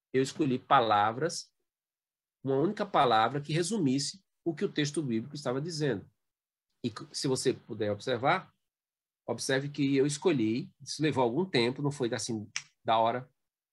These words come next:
do, <clears throat> rapidamente, eu tive que ir pensando, pensando até encontrar palavras que encerrasse o, o significado que eu queria, que o texto estava dizendo, né? E que tivessem a sonoridade semelhante.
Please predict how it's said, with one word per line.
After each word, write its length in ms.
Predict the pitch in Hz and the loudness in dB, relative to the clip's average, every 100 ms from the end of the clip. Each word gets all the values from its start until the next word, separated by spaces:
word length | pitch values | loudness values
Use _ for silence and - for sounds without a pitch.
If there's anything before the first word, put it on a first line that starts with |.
| _ 117 | _ -8
do, 300 | 110 107 - _ _ | -8 -10 -18 _ _
<clears throat> 40 | - | -6
rapidamente, 720 | 139 127 - 110 101 120 - | -2 -2 -2 -4 -2 -4 -4
eu 60 | |
tive 240 | - 127 120 | -4 -6 -6
que 260 | 120 104 _ _ _ _ - | -8 -10 _ _ _ _ -8
ir 120 | 147 | -2
pensando, 600 | 143 139 143 131 120 131 | 2 2 2 2 2 2
pensando 360 | 131 123 131 123 | 0 -2 0 -2
até 220 | - 147 | 0 0
encontrar 420 | 175 185 147 123 | 0 -2 -2 0
palavras 800 | - 151 147 139 175 214 214 - _ _ _ _ _ | 4 4 6 4 4 0 -6 -10 _ _ _ _ _
que 420 | 139 135 127 117 - | -2 0 -2 -4 -4
encerrasse 580 | 147 151 127 123 117 120 | -2 0 2 0 0 -2
o, 340 | 117 117 120 | -2 -4 -4
o 100 | 123 | -4
significado 580 | - 123 120 120 117 104 | -4 -6 -8 0 0 2
que 80 | 123 | -2
eu 40 | |
queria, 440 | - 175 160 220 - _ - | -2 2 4 2 -2 _ -2
que 120 | 135 | -2
o 40 | |
texto 260 | - 196 208 | 6 6 6
estava 240 | 127 117 | 0 -2
dizendo, 420 | 123 113 143 208 - | -4 -2 -2 -4 -6
né? 200 | 123 226 - _ _ _ _ _ _ _ | -6 -6 -12 _ _ _ _ _ _ _
E 80 | 175 | -12
que 120 | - | -10
tivessem 600 | 202 156 160 180 202 208 - | -4 0 2 2 0 0 -4
a 80 | 143 | -4
sonoridade 880 | - 208 196 190 160 120 123 127 147 | -2 0 2 2 2 4 4 4 -2
semelhante. 680 | 156 165 170 170 139 - | -4 -2 -2 0 -2 -4